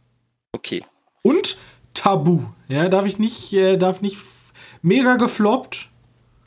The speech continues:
Speaker 1: Der macht
Speaker 2: Aber
Speaker 1: immer noch Werbung bei mir. Ich will das auch endlich mal gucken. Aber irgendwie
Speaker 2: ist,
Speaker 1: vergesse ich jedes
Speaker 2: die
Speaker 1: Mal.
Speaker 2: ist richtig geil, weil die ins-, äh, eine Zeit rausnimmt, die nicht so häufig verwendet wird und, äh, Tom Hardy in der Hauptrolle funktioniert halt göttlich.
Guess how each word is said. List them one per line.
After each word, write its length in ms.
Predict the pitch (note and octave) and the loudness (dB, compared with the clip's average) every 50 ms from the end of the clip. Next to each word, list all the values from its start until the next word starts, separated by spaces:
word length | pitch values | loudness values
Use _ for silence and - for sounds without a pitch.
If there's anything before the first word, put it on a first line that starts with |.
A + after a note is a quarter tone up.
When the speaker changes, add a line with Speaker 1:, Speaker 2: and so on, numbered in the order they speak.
| _ _ _ _ _ _ _ _ _ _ _ _ - | _ _ _ _ _ _ _ _ _ _ _ _ -2
Speaker 1:
Der 80 | B2+ C3+ | 0 2
macht 120 | D#3+ F3 | 2 2
Speaker 2:
Aber 100 | G3 G3+ | 2 2
Speaker 1:
immer 100 | - - A#2 | 2 0 0
noch 80 | - C#3+ | -2 -4
Werbung 280 | D#3+ F3+ F#3 F3 C#3+ | -6 -6 -6 -12 -20
bei 140 | A#2 A2+ A2 | -20 -20 -20
mir. 180 | A2 A2 G#2+ G#2+ | -20 -18 -20 -20
Ich 120 | G#2+ - | -18 -18
will 160 | C3+ C#3 C#3 | -20 -18 -18
das 140 | A#2 - - | -18 -18 -18
auch 120 | C3 - | -20 -18
endlich 220 | - C#3+ C#3+ B2+ - | -18 -18 -20 -20 -20
mal 80 | B2+ | -20
gucken. 340 | B2 - - - _ _ _ _ _ _ - - | -20 -20 -20 -20 _ _ _ _ _ _ -8 -2
Aber 100 | F#2 - | 2 2
irgendwie 180 | C3 B3 - | 2 2 2
Speaker 2:
ist, 100 | - - | 0 0
Speaker 1:
vergesse 320 | - C#3 - C#3+ D#3 - D#3+ | -2 -2 -2 -4 -10 -10 -12
ich 140 | - - | -14 -12
jedes 200 | - E3 - - | -12 -12 -10 -10
Speaker 2:
die 60 | B2+ A#2+ | -4 0
Speaker 1:
Mal. 80 | D#3 B3+ | 2 2
Speaker 2:
ist 480 | B3+ - - - - - - D#3+ C#3+ | 2 2 0 -2 -2 -2 -2 0 0
richtig 340 | G#3+ B3 - - G#3 - - | 0 0 0 -2 -4 -2 0
geil, 260 | - F#3+ F#3+ F#3 F3+ F3 | 2 4 4 4 4 4
weil 100 | E3 D#3+ | 4 2
die 80 | D#3 E3 | 2 2
ins-, 240 | D#3+ D#3+ - - | 0 -2 -4 -4
äh, 40 | F3 | -4
eine 380 | D#3 D#3 D#3 D#3 D#3+ D#3+ D3+ C3+ | -2 -2 -2 -2 -2 -2 -4 -4
Zeit 480 | - - - F#3 F#3+ G#3 A3 - G3 E3 | -4 0 0 2 2 2 0 0 0 0
rausnimmt, 480 | E3 E3+ F3+ F3+ - - F3+ F3+ F3 - | 2 2 2 0 0 -2 -2 -2 -2 -4
die 100 | E3 D#3 | -4 -4
nicht 180 | D#3+ E3+ E3+ | -4 -4 -2
so 120 | - F3 E3 | 0 0 2
häufig 260 | E3+ E3+ E3 E3+ - | 2 2 0 -4 -4
verwendet 540 | - E3+ D3 D3 E3 F3+ F#3 F#3 E3+ D#3 D3+ | -2 -4 -2 0 0 0 0 -2 -2 -2 0
wird 260 | E3+ F3 E3+ E3+ E3+ | 2 2 2 2 0
und, 540 | D#3 - D3+ C#3+ D3 D3 D3 D3 - - - _ - - - - - - _ _ _ _ | -2 -2 0 0 0 0 -4 -6 -10 -14 -18 _ -20 -20 -20 -20 -20 -20 _ _ _ _
äh, 220 | - - D3 C#3+ C#3 | -10 -4 -2 -2 -2
Tom 320 | - - F#3+ G3 F#3+ E3+ | 2 2 2 4 4 4
Hardy 340 | F3 F3+ F3+ F#3+ F#3+ G3 F#3+ | 4 4 4 4 4 2 2
in 80 | F3 F3 | 4 4
der 80 | E3+ | 4
Hauptrolle 580 | D#3+ D#3 E3 E3+ E3+ E3+ - D3+ D#3 D#3+ D#3 D3+ | 4 4 2 2 0 -2 -4 -2 0 0 0 0
funktioniert 640 | D#3 - D#3 D3 - - - D3 C#3 C#3 C#3 C3 C3+ | -2 -4 -6 -6 -6 -6 -4 -4 -2 -2 -2 -2 -2
halt 300 | B2+ B2 A#2+ A#2 - - | -2 -2 -2 -4 -4 -4
göttlich. 480 | B2+ A#2 A2+ - - A2 G#2+ - - | -4 -4 -4 -6 -14 -14 -14 -16 -20